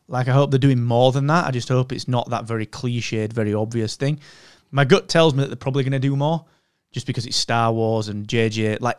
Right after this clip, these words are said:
everyone, all the signs are there that that is what they're gonna do. So if they did that, they would just get hammered for playing it safe,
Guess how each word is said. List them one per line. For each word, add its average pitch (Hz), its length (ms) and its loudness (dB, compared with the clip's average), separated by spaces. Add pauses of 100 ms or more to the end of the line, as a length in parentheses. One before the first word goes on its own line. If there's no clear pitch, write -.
everyone, 127 800 4 (560)
all 165 180 8
the 165 100 4
signs 143 360 4
are 131 60 0
there 117 360 0
that 110 200 -6
that 117 160 -2
is 110 100 -6
what 117 100 -6
they're 113 80 -4
gonna 107 160 -4
do. 98 160 -6
So 110 140 -6
if - 80 -6
they 123 80 0
did 127 260 4
that, 95 220 -4
they 113 100 -4
would 110 180 -4
just - 220 -6
get 123 180 -2
hammered 131 520 -2
for - 100 -12
playing 104 320 -4
it 95 100 -8
safe, - 380 -6